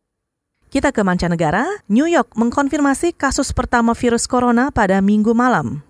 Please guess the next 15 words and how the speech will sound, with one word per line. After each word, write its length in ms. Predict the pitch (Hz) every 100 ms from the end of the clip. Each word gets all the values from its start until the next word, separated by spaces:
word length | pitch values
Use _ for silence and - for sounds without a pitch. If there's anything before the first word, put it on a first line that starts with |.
| _ _ _
Dilansir 480 | 165 190 208 208 233
dari 320 | 208 202 202
Reuters, 640 | 196 208 269 330 381 - -
Gubernur 560 | 165 190 202 247 262 -
Andrew 400 | 247 240 254 262
Cuomo 480 | - 320 330 202 160
mengatakan 560 | 170 202 214 196 226 381 _ -
seorang 320 | 214 226 240
wanita 400 | 240 247 269 196
berusia 480 | 180 190 - 202 185
tiga 320 | 247 240 240
puluh 160 | 240 240
tahun 320 | 233 269 285
terpapar 480 | 196 - 180 196 202
corona 480 | 202 226 254 -